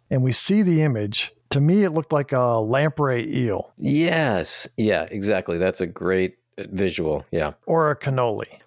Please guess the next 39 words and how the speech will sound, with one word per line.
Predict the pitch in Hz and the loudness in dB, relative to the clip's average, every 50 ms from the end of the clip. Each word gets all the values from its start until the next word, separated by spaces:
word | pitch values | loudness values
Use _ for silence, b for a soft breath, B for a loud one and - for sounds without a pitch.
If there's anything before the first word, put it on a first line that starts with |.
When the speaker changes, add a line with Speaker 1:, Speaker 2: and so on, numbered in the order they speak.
| _ - | _ -2
Speaker 2:
Well, | 131 147 156 160 160 156 - - | 0 2 2 2 2 2 0 -2
it, | - 147 139 | -2 -2 0
a, | 135 127 123 135 131 127 120 107 131 | 0 0 0 2 2 2 0 0 -2
a | 127 | -4
bad | 110 127 127 123 123 127 120 104 | -2 0 0 2 2 0 0 -2
cannoli, | - - 101 90 82 76 71 69 69 71 - - _ _ | -2 -2 0 0 0 0 -2 -4 -6 -8 -10 -12 _ _
like | 117 117 107 | -4 -2 0
a | 117 | 0
misshapen | 120 120 117 107 - - 123 107 98 - 90 78 73 71 - | 0 2 0 0 0 0 0 0 0 0 -4 -4 -6 -8 -12
cannoli. | - - 98 80 76 78 71 67 69 - - _ _ _ | -6 -4 -2 -2 0 0 0 -2 -4 -4 -8 _ _ _
It | - 131 | -2 0
also | 151 170 - 220 | 0 0 -2 -4
kind | - - 190 170 | -2 0 0 2
of | 156 | 2
looked | 151 147 - | 0 0 0
like | 139 139 135 | 0 0 0
an | 120 | 0
ice | 113 127 165 - | 0 0 -2 -2
cream | - - 160 120 92 80 | -2 -2 0 0 0 -2
cone | - 98 82 78 76 | -2 -4 -4 -2 -2
on | 76 80 76 | -2 -2 -2
its | 65 - - | -2 -2 -2
side | - - 76 67 67 64 60 - | 0 0 0 0 -2 -4 -4 -4
with | 85 85 - | -6 -4 -2
no | 95 90 87 | 0 0 2
ice | 95 113 117 | 0 0 -2
cream | - - 76 71 65 | -4 -6 -6 -4 -4
in | - 123 | -4 -6
it. | 123 - - _ _ | -6 -8 -10 _ _
Speaker 1:
Oh, | - - 175 147 127 123 | -2 0 0 2 0 0
like | 123 120 123 123 113 | 0 0 -2 -2 -2
a | 127 | -4
sugar | 113 - 151 160 165 147 110 | -2 0 0 0 0 -2 -2
cone. | - 113 104 110 - - - _ _ | -2 -4 -4 -4 -8 -12 -16 _ _
Speaker 2:
Like | 127 135 131 | -2 0 2
a | 120 | 2
sugar | - - 147 151 143 131 120 | 2 2 2 2 2 0 -2
cone. | - - - 98 76 67 69 - - _ | -2 -2 -4 -2 -2 -4 -6 -10 -12 _
Yes. | - 90 90 82 82 82 69 64 - - - - - | -4 0 0 0 0 0 -2 -2 -4 -6 -6 -8 -10